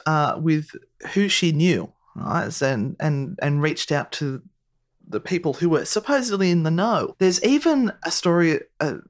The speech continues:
of George contacting someone called Doctor Kaplan to come and investigate. Now, I saw this in a, uh, reply to a story on the, the Amityville Horror, and this man's, um,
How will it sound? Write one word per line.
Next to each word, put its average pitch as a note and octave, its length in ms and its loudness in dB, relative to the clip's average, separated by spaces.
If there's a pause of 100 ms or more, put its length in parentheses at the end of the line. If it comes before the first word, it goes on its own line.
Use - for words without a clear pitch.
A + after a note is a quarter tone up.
(160)
of D3+ 140 -2
George F3 360 2
contacting E3+ 840 -2
someone D3+ 340 -2
called D3+ 420 -4
Doctor - 300 -4
Kaplan - 640 -6 (500)
to D#3+ 100 0
come D#3+ 220 0
and C#3+ 80 2
investigate. C3+ 500 -2
Now, C3 180 0
I C#3 60 0
saw F#3+ 300 0
this F#3+ 300 -4
in D3 360 -4
a, C3+ 380 -2
uh, B2+ 540 -6
reply C#3 840 -2 (260)
to C#3 440 -2
a - 40 -10
story C#3 400 -2
on C#3 220 -2
the, B2 160 -2 (220)
the A#2+ 140 -4
Amityville C3 500 -4
Horror, A#2 340 -4 (420)
and D3+ 220 2
this E3 200 2
man's, D3 440 -2 (100)
um, B2+ 720 -4